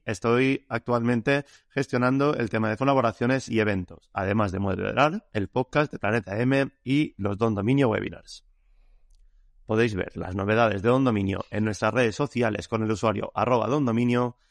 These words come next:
y sobre el podcast en Planeta M siete. Bueno,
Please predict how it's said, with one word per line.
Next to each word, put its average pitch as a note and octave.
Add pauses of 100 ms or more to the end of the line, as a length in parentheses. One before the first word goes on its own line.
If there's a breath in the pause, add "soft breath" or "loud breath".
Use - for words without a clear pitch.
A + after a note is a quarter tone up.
(260)
y E3
sobre A#2+
el G2
podcast C3+ (280)
en D3+ (180)
Planeta G#2
M D#3+
siete. - (1500)
Bueno, C#3